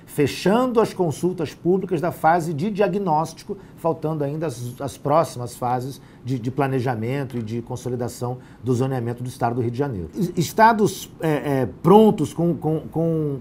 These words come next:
com, com o zoneamento já, inclusive, sendo implementado, a gente pode citar a Bahia, que foi um dos que terminou mais recentemente, Minas Gerais já tem um bom, um bom zoneamento, é, é, ecológico econômico, ah, ah, Mato Grosso,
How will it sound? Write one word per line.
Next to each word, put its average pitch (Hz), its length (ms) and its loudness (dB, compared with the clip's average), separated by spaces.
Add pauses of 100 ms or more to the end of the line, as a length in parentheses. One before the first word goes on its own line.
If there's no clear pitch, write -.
com, 131 680 -4
com 151 120 -2
o 156 40 2
zoneamento 135 540 -2
já, 131 160 0
inclusive, 117 480 0 (160)
sendo 196 360 2
implementado, 156 580 2
a - 20 -2
gente 151 160 -4
pode 156 200 0
citar 131 380 2
a 147 60 2
Bahia, 143 380 4
que 143 140 -8
foi 139 180 2
um 139 40 0
dos 127 100 -6
que 139 120 -4
terminou 127 480 -2 (240)
mais 127 200 4
recentemente, 131 680 -2 (200)
Minas 175 280 6
Gerais 151 420 6
já 143 120 0
tem 151 160 -2
um 143 100 -2
bom, 139 340 0
um 131 120 -4
bom 127 240 0
zoneamento, 123 600 -4
é, 113 440 -8
é, 104 40 -10
ecológico 113 360 -6
econômico, 165 680 -2 (400)
ah, 139 960 4 (500)
ah, 123 140 -4
Mato 180 260 6
Grosso, 190 680 6